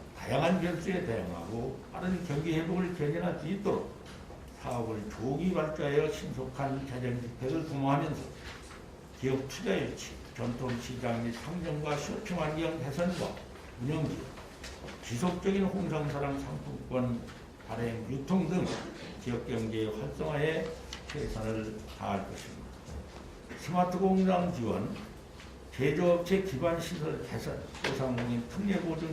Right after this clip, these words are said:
및 사회보험료 지원, 일반 산업단지와 농공단지 통근버스 지원,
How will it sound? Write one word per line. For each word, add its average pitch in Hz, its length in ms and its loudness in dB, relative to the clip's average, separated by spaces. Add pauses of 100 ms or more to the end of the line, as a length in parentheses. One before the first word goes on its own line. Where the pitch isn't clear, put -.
및 190 200 4 (160)
사회보험료 139 840 2 (200)
지원, 104 240 -4 (680)
일반 120 360 4
산업단지와 131 920 2
농공단지 151 800 0
통근버스 185 640 0 (140)
지원, 92 240 -4